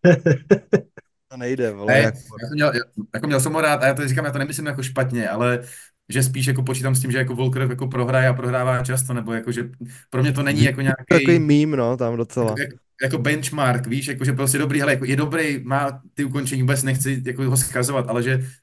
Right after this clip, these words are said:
Speaker 3: prostě není to pro mě ten kalibr, který by prostě porazil Volkera, jo,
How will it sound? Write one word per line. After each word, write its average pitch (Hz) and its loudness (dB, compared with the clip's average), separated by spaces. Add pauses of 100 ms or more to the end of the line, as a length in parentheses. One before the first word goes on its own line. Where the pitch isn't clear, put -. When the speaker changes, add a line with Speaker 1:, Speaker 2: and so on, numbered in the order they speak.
Speaker 3:
prostě 131 -4 (240)
není 139 0
to 147 -4
pro 135 -4
mě 139 -2
ten 135 0
kalibr, 131 2
který 127 -2
by 127 -2
prostě 127 -4
porazil 131 0
Volkera, 127 0
jo, 127 0